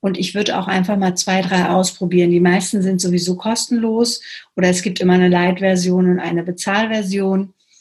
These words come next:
Und viele Banken bieten das heute auch an. Also ich glaube, N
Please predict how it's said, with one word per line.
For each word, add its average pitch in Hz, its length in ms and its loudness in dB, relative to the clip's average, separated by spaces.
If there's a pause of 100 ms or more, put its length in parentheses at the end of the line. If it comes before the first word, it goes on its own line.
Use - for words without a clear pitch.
(460)
Und 180 540 4
viele 240 340 2
Banken 254 600 2
bieten 247 280 2
das 247 240 0
heute 240 380 2
auch 214 160 -4
an. 208 400 2
Also 190 160 2
ich 185 100 -4
glaube, 196 420 -2
N 196 520 -2